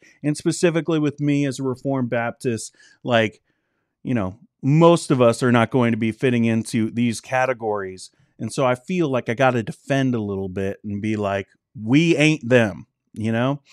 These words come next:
So that's what this series is about. It's not about how bad I just hate Joel Webbon. I don't. I don't know the guy. I don't have anything against him personally. Actually, when I've heard him talk,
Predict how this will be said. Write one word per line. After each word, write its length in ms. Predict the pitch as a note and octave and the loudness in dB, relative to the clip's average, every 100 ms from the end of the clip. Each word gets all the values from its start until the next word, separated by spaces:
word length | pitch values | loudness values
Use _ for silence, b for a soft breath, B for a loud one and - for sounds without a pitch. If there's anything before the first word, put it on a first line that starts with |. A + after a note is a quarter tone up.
| B B | B B
So 160 | - D3 | -8 2
that's 260 | F3+ B3 B3+ | 4 4 4
what 160 | G#3 | 2
this 200 | F3+ - | 2 -2
series 380 | D#3+ D#3 D#3 C#3 | 0 0 0 -2
is 140 | B2+ | -4
about. 280 | A2+ G#2 G2+ C3 | -2 0 0 -4
It's 240 | C3 - | -6 -2
not 240 | G3 A3 A#3+ | 2 4 4
about 460 | D#3 B2+ A#2 A#2 _ _ _ _ _ - - B B B - | 2 2 0 -4 _ _ _ _ _ -20 -20 B B B -6
how 260 | - D#3+ | 0 2
bad 520 | D3+ C3 C3 G#2 F2+ b b b b | 4 4 2 0 -4 b b b b
I 100 | F2+ | -6
just 360 | A#2+ A#2 - b b b b | -6 -8 -12 b b b b
hate 560 | - - D#3 - - - C3 | -2 4 4 2 -12 -14 -12
Joel 340 | A#2 D3 C3+ | 0 4 4
Webbon. 400 | G#2+ F#2+ E2+ - - _ _ _ _ _ | 2 -2 -4 -14 -20 _ _ _ _ _
I 120 | - G#3+ | -2 -2
don't. 520 | G#2+ A2 G#2+ - - _ _ - | 2 0 0 -6 -18 _ _ 0
I 100 | F3 | 2
don't 200 | F#3 D3+ | 2 4
know 200 | E3+ F3+ | 2 4
the 100 | D#3+ | 2
guy. 500 | D#3+ D#3 D#3 D3+ - | 4 4 4 2 0
I 80 | C#3 | -2
don't 200 | D#3 C3 | -2 -2
have 180 | D3 D3+ | -4 -2
anything 480 | D3+ D3 D#3 D3 | -2 -2 -2 -2
against 360 | A#2+ B2+ C#3 - | -2 -2 -2 -2
him 80 | A#2+ | -4
personally. 600 | - E3 - D#3 D3+ - | 0 0 0 2 2 2
Actually, 560 | C#3+ D#3 - D#3+ D3+ D3 | 2 2 0 0 4 4
when 160 | C3+ | 2
I've 200 | A#2 A2+ | -2 -4
heard 200 | - E3 | -2 0
him 160 | D3+ C3+ | 0 -2
talk, 400 | - C#3 C3 | 0 0 0